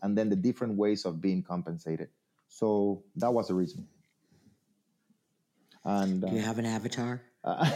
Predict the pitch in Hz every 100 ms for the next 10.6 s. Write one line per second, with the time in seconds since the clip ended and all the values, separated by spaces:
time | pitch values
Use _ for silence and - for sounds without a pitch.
0 | - - 214 - 139 101 101 95 98 107
1 | 135 127 104 - - 92 113 123 127 127
2 | 131 117 104 98 95 85 107 95 104 92
3 | 95 - 104 110 - 123 139 123 127 90
4 | - - - - 131 139 139 143 139 156
5 | 165 165 147 123 110 127 131 101 101 92
6 | 123 113 - 123 147 160 127 135 131 143
7 | 147 - 127 139 127 120 139 117 117 135
8 | 123 117 113 131 120 113 104 123 135 -
9 | _ _ _ - 113 113 107 101 101 95
10 | 113 - 104 113 131